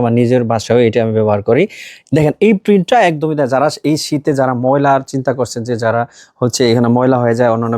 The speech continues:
বেডশিটগুলো একটু পাতলা থাকে, এগুলো কিন্তু একশো সত্তর থেকে একশো আশি জিএসএম এর, খুবই ডাস্ট প্রুফ ফেব্রিক, যে কোনোভাবে ওয়াশ করতে পারবেন। কালার গ্যারান্টি টানা দশ বছরের পদ্ম, টানা দশ বছর পদ্মই থেকে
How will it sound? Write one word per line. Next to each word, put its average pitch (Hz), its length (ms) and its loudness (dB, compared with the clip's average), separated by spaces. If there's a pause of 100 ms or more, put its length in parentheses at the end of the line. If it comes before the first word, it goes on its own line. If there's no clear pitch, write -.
বেডশিটগুলো 120 480 -2
একটু 120 180 -6
পাতলা 131 260 -2
থাকে, 120 140 0
এগুলো 127 220 -2
কিন্তু 135 160 -2
একশো - 180 -12
সত্তর - 320 -8
থেকে 123 200 -4
একশো - 220 -8
আশি 117 180 -6
জিএসএম 117 360 0
এর, 175 60 0 (400)
খুবই 143 220 2
ডাস্ট 135 220 0
প্রুফ 147 220 -2
ফেব্রিক, 139 280 -2
যে 143 120 0
কোনোভাবে 127 360 0
ওয়াশ 117 240 0
করতে 131 200 -4
পারবেন। 123 260 0
কালার 123 240 0
গ্যারান্টি 120 260 0 (100)
টানা 127 200 0 (120)
দশ 120 100 0 (100)
বছরের 110 280 -6 (140)
পদ্ম, 151 280 -2 (600)
টানা 139 260 0
দশ 139 180 2
বছর 135 200 -4 (160)
পদ্মই 127 420 0
থেকে 117 160 -4